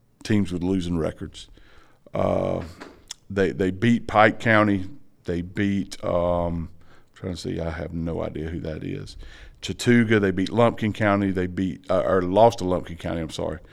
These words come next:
Lost to Pepperell, lost to Bowden, lost to Midtown, lost to Lamar County, lost to Heard County, and beat Crawford this past week. Well, Crawford's one and nine. Um, they lost to Heard. Heard's four and six.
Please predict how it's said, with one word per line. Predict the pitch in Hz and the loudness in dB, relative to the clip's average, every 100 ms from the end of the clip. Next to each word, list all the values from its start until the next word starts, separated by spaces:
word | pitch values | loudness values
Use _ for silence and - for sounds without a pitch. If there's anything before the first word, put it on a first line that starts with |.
| - - - - | -20 -20 -14 0
Lost | 101 - | 0 0
to | 95 | -6
Pepperell, | - 113 107 113 107 95 | 2 4 4 2 2 4
lost | 95 95 - | 4 4 0
to | |
Bowden, | 87 98 98 98 95 92 90 - - _ _ _ | 2 6 8 6 2 -4 -6 -14 -20 _ _ _
lost | 101 95 - | -2 -2 0
to | |
Midtown, | 98 107 - - 104 101 95 | 2 2 0 2 4 4 4
lost | 90 92 - | 0 -2 -4
to | |
Lamar | 90 90 95 98 | -4 2 4 4
County, | 98 101 92 92 | 2 -2 0 0
lost | 90 87 - | 0 0 -2
to | 85 | -2
Heard | 95 90 85 | -2 -2 -2
County, | 95 90 87 80 - - - _ _ - | -2 -2 -4 -8 -16 -20 -20 _ _ -6
and | 98 92 | -4 0
beat | 101 - | 0 -2
Crawford | - 104 95 - 90 85 | 2 4 4 0 -4 -2
this | 92 | -6
past | - 95 87 87 95 | -2 -2 -2 -4 -4
week. | 98 92 | -2 -4
Well, | 78 | -8
Crawford's | - 110 107 101 87 | 0 2 2 -2 -4
one | 90 90 | -4 -4
and | 85 82 | -2 -4
nine. | 82 78 80 76 _ _ _ _ - - _ - | -4 -6 -8 -10 _ _ _ _ -20 -20 _ -6
Um, | 98 92 90 90 87 82 - | 0 2 2 0 -4 -8 -6
they | 104 98 | -2 2
lost | 104 104 95 | 2 0 -4
to | |
Heard. | 90 101 101 90 | -2 2 2 2
Heard's | 90 92 87 | 0 -2 -4
four | - 92 90 | -4 -2 -2
and | - | -4
six. | 87 82 - - | -6 -6 -8 -14